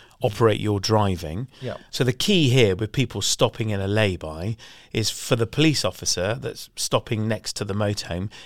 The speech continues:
Speaker 1: is that you've had a drink and you're intoxicated and unable to drive, and then you're going and sleeping in your motorhome. And then this is a whole nother area about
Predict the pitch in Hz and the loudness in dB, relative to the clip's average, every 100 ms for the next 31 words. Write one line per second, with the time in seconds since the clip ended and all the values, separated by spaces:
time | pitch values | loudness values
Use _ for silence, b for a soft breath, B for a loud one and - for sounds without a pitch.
0 | B 107 98 101 - 139 135 110 107 107 | B -4 -2 -2 -2 -2 0 0 0 0
1 | 190 - - _ - 120 113 117 117 113 | -2 -8 -16 _ -4 -2 2 2 2 0
2 | 110 - - - 98 95 87 - 151 - | -2 -2 -4 -6 -8 -8 -6 -2 -2 -4
3 | B B B 110 - 127 120 135 127 107 | B B B -6 0 2 4 4 2 -2
4 | - - 95 80 90 135 - B B - | -6 -8 -6 -6 -6 -8 -12 B B 0
5 | 123 139 123 110 127 113 107 - 120 113 | 4 6 6 4 4 4 2 0 -2 -2
6 | 113 110 107 110 151 160 - 87 92 127 | -2 -2 -2 2 2 2 -2 -4 0 2
7 | 135 - B B B B B 170 - 123 | 2 0 B B B B B 4 6 2
8 | 107 147 143 127 147 147 113 90 82 85 | 2 4 4 6 4 6 4 2 -2 -2
9 | 107 - 117 120 117 | -2 -2 -2 0 -2